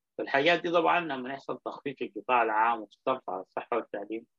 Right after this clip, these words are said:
دي طبعًا عندها نتائج سلبية على ال،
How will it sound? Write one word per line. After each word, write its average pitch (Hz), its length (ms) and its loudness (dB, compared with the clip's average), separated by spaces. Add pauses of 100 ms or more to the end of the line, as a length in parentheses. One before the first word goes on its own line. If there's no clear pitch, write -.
(500)
دي 120 60 -10
طبعًا 117 260 6
عندها 113 580 -4 (320)
نتائج 113 440 0 (600)
سلبية 120 380 4
على 95 240 -4
ال، 90 140 -14